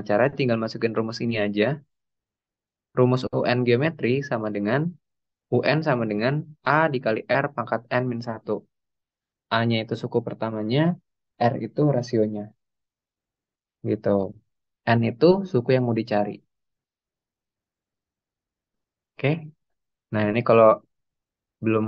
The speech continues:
hafal bisa dicatat atau di screenshot biar cepet. Oke. Kalau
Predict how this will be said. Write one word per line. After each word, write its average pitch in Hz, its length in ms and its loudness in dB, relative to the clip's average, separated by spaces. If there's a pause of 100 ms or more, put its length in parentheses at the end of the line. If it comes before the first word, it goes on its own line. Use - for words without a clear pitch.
hafal 110 320 2 (120)
bisa 113 200 -2
dicatat 104 440 -2 (340)
atau 110 180 -6
di 107 100 -4
screenshot 107 480 0 (260)
biar 107 240 2
cepet. 147 220 -4 (3750)
Oke. 127 200 4 (1080)
Kalau 117 260 2